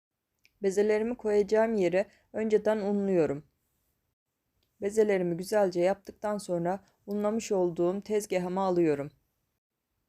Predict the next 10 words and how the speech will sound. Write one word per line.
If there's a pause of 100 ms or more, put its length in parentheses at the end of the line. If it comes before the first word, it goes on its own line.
(140)
Eğer
bu
tarifi
daha
önce
denemediyseniz
mutlaka
denemenizi
tavsiye
ediyorum.